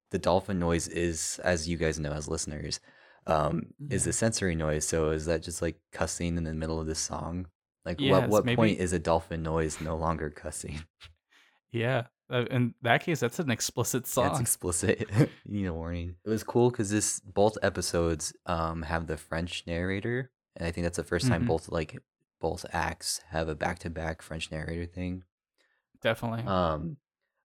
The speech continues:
Speaker 1: but what is weird that when jelly, when SpongeBob, I guess, is milking the right word?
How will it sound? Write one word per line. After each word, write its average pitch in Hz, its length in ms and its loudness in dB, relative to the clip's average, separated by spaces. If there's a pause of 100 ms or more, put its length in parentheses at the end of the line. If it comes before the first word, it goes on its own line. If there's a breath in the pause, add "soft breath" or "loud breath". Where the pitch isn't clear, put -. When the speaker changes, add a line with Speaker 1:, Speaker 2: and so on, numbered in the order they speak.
(140)
Speaker 1:
but 95 180 4
what 90 160 2
is 82 120 -2
weird 113 380 6
that 87 160 6
when 85 260 4
jelly, 87 280 4
when 85 300 2
SpongeBob, 85 640 0 (100)
I 73 40 -10
guess, 90 260 -2
is 101 180 -4
milking 120 420 2
the 139 80 0
right 135 200 2
word? 139 360 -2